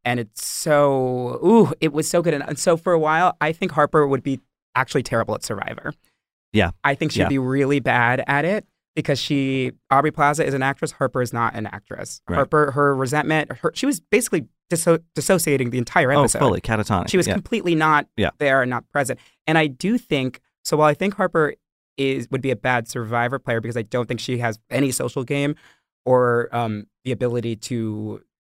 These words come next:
Speaker 1: uh, you know, charm or convince people of anything, I do think the lawyer jumped out in her. And I do think she's probably a great lawyer
Speaker 2: Yeah.
Speaker 1: in that she has the evidence, she has everything that she needs, she has the condom wrapper,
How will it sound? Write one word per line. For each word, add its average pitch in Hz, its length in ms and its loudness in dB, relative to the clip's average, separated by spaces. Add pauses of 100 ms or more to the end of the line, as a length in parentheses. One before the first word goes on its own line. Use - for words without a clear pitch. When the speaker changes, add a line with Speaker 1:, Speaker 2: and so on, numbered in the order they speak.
(180)
Speaker 1:
uh, - 380 -12 (240)
you 165 140 -6
know, 117 320 -10
charm 131 400 0
or 123 340 0 (440)
convince 131 340 -2
people 127 320 -4
of - 120 -6
anything, 113 520 -6 (440)
I 151 400 6
do 147 180 0
think 123 440 -4
the 135 120 0
lawyer 143 380 4
jumped 127 260 -2
out 110 240 -2 (120)
in 117 100 -4
her. - 240 -8
And 131 100 -2
I 127 40 2
do 151 120 2
think 151 160 2
she's - 160 -6
probably 127 220 2
a 113 40 2
great 135 280 2
lawyer 139 400 6 (100)
Speaker 2:
Yeah. 92 320 4
Speaker 1:
in 151 120 2
that 139 140 2
she 147 160 -2
has 151 260 4
the 196 120 4
evidence, 139 300 0
she 143 80 0
has 131 100 0
everything 165 200 0
that 208 80 -2
she 220 100 0
needs, 143 200 0
she 139 120 -6
has 151 380 0
the - 100 -6
condom 147 320 0
wrapper, 131 360 -2